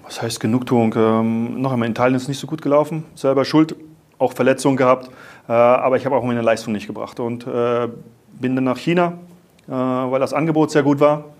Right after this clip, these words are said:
und wollte dann eigentlich aufhören und hat sich Mattersburg ergeben und man ist natürlich froh, wenn es wieder anfängt. Ich habe dann wieder Spielpraxis bekommen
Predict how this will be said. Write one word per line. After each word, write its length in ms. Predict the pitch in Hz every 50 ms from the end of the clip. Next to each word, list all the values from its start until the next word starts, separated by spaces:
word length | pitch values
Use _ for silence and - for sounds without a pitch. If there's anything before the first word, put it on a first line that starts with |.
| _ - -
und 100 | 123 120
wollte 220 | 127 131 135 143
dann 80 | 135 139
eigentlich 160 | 131 127 135
aufhören 260 | 135 127 - 170 147
und 60 | 139
hat 100 | 131 127
sich 80 | 131 127
Mattersburg 380 | 131 131 127 143 - - 131 143
ergeben 260 | 131 - 160 156 151
und 80 | 139
man 120 | 135 131 135
ist 80 | 127
natürlich 200 | 131 127 131 123
froh, 160 | - - 156 156
wenn 80 | 160
es 140 | 143 - -
wieder 180 | 131 127 139 139
anfängt. 380 | 131 131 - - 113 107 104
Ich 80 | - -
habe 100 | 117 -
dann 100 | 127 123
wieder 120 | 120 120 117
Spielpraxis 540 | - - 147 147 151 - 156 147 - -
bekommen 360 | - 147 - - 139 143 139